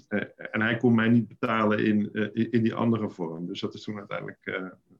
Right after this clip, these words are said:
een langzame dood gestorven, zeg maar. En ik moet zeggen, ik heb daarvoor nog wat gedaan. Dat staat niet op mijn LinkedIn-profiel. Eh, ik heb op een Montessori middelbare school gezeten.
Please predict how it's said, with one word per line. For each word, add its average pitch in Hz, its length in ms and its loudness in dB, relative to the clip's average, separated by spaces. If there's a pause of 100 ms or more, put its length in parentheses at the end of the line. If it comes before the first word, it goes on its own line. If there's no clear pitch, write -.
(240)
een 107 160 -4
langzame 104 500 -2
dood 98 260 -10
gestorven, 95 480 -12
zeg 87 180 -16
maar. 107 240 -16 (1400)
En 131 120 4
ik 160 80 4
moet 160 120 4
zeggen, 165 200 2
ik - 100 0
heb 165 160 0
daarvoor 202 640 4
nog 196 260 4
wat 165 240 0
gedaan. 160 480 2
Dat 139 220 -4
staat 131 220 0
niet 151 160 0
op 131 60 2
mijn 113 120 4
LinkedIn-profiel. 151 960 2 (720)
Eh, 107 360 2 (160)
ik 139 140 2
heb 170 160 0
op 135 100 -4
een 139 80 2
Montessori 143 680 4
middelbare 131 440 2
school 131 300 0
gezeten. 78 460 -8